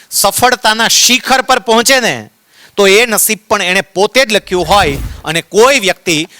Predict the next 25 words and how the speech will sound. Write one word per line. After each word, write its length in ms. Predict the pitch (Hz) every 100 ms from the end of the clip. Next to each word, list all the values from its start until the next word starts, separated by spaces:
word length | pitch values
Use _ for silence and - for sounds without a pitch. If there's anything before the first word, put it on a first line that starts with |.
| -
નિષ્ફળતાની 840 | 143 190 - - 233 226 214 240
ઊંડી 300 | 226 190 202
ખાઈમાં 680 | - - - 185 220 269 285
પડે 280 | 277 269 240
ને 200 | 135 110 - _
તો 120 | 180
એ 120 | 190
નસીબ 300 | 214 175 208 -
પણ 120 | 208
એણે 140 | 175 170
પોતે 400 | - 202 214 247
જ 60 |
લખ્યું 300 | 185 - 170
હોય. 260 | 165 185 143 - -
એટલે 140 | 170 196
મારે 680 | 160 165 185 202 240 262 262 _ -
શું 400 | - 285 320 330
કરવું 460 | - 220 202 196
છે 560 | 165 - 277 240 151 - _ -
એ 60 |
મારે 220 | 180 165 196
પોતાને 500 | - 180 185 185 175
નક્કી 300 | 156 - 170
કરવાનું 420 | 151 143 151 135
થાય, 280 | - 202 135